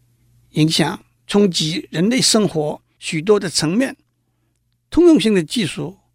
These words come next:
会带动其他技术的发明，因而更加增加它影响的力度。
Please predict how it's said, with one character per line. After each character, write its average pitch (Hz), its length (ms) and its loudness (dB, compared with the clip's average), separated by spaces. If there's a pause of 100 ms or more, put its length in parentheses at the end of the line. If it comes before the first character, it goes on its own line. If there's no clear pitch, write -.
(300)
会 180 180 -4
带 220 300 -2
动 180 300 -4
其 - 160 -2
他 156 180 0
技 185 180 -2
术 147 160 -4
的 147 120 -6
发 143 260 -4
明， 135 300 -6 (480)
因 165 200 2
而 139 280 0 (160)
更 262 200 2
加 165 240 2
增 180 280 0
加 160 400 -2
它 190 160 -2
影 170 260 0
响 151 300 -4
的 156 100 -16
力 160 220 -8
度。 294 240 -4